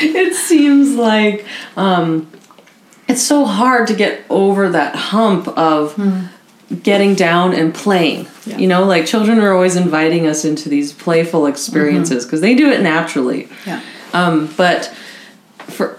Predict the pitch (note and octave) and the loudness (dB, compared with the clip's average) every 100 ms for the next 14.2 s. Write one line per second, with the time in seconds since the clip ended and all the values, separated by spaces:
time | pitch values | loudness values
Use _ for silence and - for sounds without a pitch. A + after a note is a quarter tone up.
0 | - F3 - - F#3+ G#3+ - A3 B3+ B3 | -6 -4 -2 -2 -2 -4 -4 -2 2 2
1 | C#4 F#3+ C4 C4 F#3 - - E3+ E3+ E3+ | 2 2 0 0 -6 -8 -8 -4 0 0
2 | A2+ - - - - F#3 F3+ F#3 F#3+ A3 | -2 -6 -14 -18 -4 -2 0 0 2 0
3 | - - - C#3 D3+ A#3 G#3 F3+ G3 G3+ | -4 -8 -4 -2 0 2 0 2 4 4
4 | G3+ G#3 G3+ F3 D3+ E3 D#4 F4 D#4+ D#3 | 4 2 0 0 0 0 0 0 0 2
5 | C#3+ F#3+ F4+ - - - F#3 D3 - _ | 2 2 -2 -4 -10 -12 -12 -12 -20 _
6 | - - - _ - - G#3+ G3+ F3 D#3+ | -20 -20 -20 _ -20 -4 0 2 2 -2
7 | D#3 - - - - F3 E3 D#3 C#3+ C#3 | -4 -12 -20 -14 -4 0 2 2 0 -4
8 | - - - G3 A4+ A#3 G#3 F3 E3+ E4 | -14 -8 0 4 4 2 0 0 2 2
9 | D#4 F#3 D3+ F#3+ F#3+ B3 G4 G4 E4+ A#3+ | 4 2 2 2 2 4 4 4 4 2
10 | A#3+ F4 D#4+ A3 E4+ - G4 F4+ E4 - | 2 2 4 4 4 2 2 2 0 0
11 | D#4 E4 - C4+ E4 - C4+ - C#4 D#4 | 0 0 -2 -2 -2 -2 -2 0 2 4
12 | F4 C#4+ D4 D#4 A3+ A3 G#3 G#3+ A#3 A#3+ | 4 2 2 2 2 2 2 2 2 2
13 | A#3+ G3+ - - A#3+ C4+ C4+ G#3 D3 C#3 | 0 -6 -6 -4 0 2 4 4 2 2
14 | F#3+ | 0